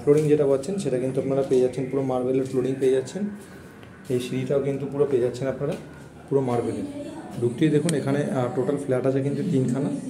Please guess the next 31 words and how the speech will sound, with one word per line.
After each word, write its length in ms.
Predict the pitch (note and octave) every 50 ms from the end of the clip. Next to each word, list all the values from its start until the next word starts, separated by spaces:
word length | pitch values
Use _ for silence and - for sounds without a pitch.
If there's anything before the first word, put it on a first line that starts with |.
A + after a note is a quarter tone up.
| - - - - - -
Total 220 | - B2+ D#3+ D3+
বিল্ডিংয়ে 340 | D3 C#3 C#3 C3+ C3+ D3 D3+
flat 300 | - - C3+ B2+ B2+ -
পাচ্ছেন 240 | D3 C3+ - - D3
আপনারা 280 | C#3+ D3 D3 C#3+ C#3 C#3+
কিন্তু 220 | D3 D3 - F3
নখানা 380 | D3+ B2+ B2 A#2 B2 C3+ C#3 C3
flat 260 | C3 C3 C3 - -
কিন্তু 260 | C#3+ C#3 C3+ D3 D3
আপনারা 240 | C#3 C#3 D3 E3+ F3 E3
পেয়ে 140 | - C3+ C3
যাচ্ছেন 260 | C3 B2+ - - -
এখানে। 220 | A#2 A2 G2+ G#2 - - F2 - - - - - - - - -
তো 80 | -
চলুন 180 | - C#3 D#3 E3
এবার 200 | D#3 D3+ D3+ D3
যাওয়া 180 | C3+ C3+ C3
যাক 140 | C3 C3+ C3+
হচ্ছে 180 | C#3+ C#3 - D#3+
ফ্ল্যাটের 260 | A2+ A#2 G#2+ - -
দিকে। 1700 | - F3+ - - - D#3+ D#3+ - - F3 F3+ F3+ F3+ F3 - - _ _ _ - - - - - - - - - - - - - - - C#3+
এই 80 | D#3
চলে 240 | D#3 D3+ D#3+ D#3+ E3
এসেছি, 400 | E3+ E3+ E3+ E3+ F3+ F3 F3 -
আহ, 140 | D3+ D3 C#3+
আমরা 220 | C#3 C3 C#3 C#3+
হচ্ছে 200 | D#3 D3+ D#3 D#3+
ফ্ল্যাটের 320 | D3+ - D3+ D3 C3+ D3+ E3
ভিতরে 200 | E3+ E3+ - C#3+
ঢুকছি 280 | D3+ D#3 D#3+ - E3+
এখন। 180 | D3 C3 -